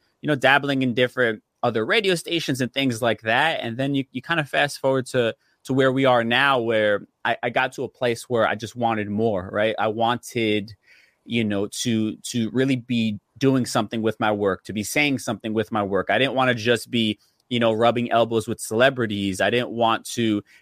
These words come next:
just be talking about pop culture. You know, I wanted to be an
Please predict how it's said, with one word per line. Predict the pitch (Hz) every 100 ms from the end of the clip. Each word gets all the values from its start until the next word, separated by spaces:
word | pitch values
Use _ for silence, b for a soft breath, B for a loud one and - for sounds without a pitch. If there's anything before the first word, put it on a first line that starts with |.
| b
just | 110 127 117 113
be | 113 110
talking | - 110 113 117
about | 104 107 -
pop | - 131 - -
culture. | 120 110 -
You | 107
know, | 107
I | 104 123
wanted | 123 120 113 110
to | - 110
be | 95
an | 113